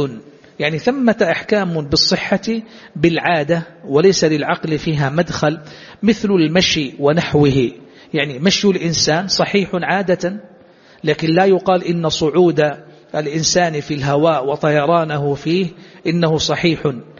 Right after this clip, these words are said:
ليس المنع هنا عقلا بل هو عادة يعني لم تجر به.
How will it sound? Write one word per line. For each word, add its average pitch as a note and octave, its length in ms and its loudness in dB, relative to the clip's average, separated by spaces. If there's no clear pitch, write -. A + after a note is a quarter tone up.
ليس F#3+ 240 2
المنع F#3 360 0
هنا E3 240 0
عقلا F3 480 -2
بل E3+ 120 2
هو E3 180 4
عادة E3 420 0
يعني D#3 320 -2
لم D#3+ 140 2
تجر C#3+ 360 2
به. A#2 320 0